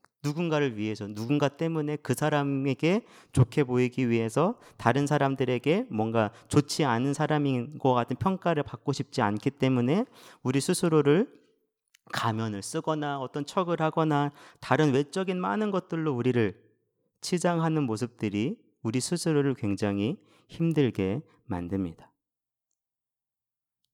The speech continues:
다른 사람의 평가, 다른 사람의 나를 향한 판단이 진짜 나인 것처럼 받아들여지기 때문에 그것들을 그렇게 받고 싶지 않은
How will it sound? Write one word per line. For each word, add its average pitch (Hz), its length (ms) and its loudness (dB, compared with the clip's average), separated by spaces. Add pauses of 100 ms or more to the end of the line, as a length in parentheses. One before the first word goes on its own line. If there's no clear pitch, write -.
다른 113 300 -4
사람의 120 360 -6
평가, 143 600 -8 (420)
다른 113 280 -6
사람의 113 600 -4
나를 104 320 -2
향한 113 260 -6
판단이 147 640 -2 (260)
진짜 110 460 -6
나인 101 440 -6
것처럼 98 480 -10 (880)
받아들여지기 113 800 0
때문에 127 600 -2 (440)
그것들을 147 600 2
그렇게 131 300 -2
받고 - 320 0
싶지 - 320 -6
않은 113 400 0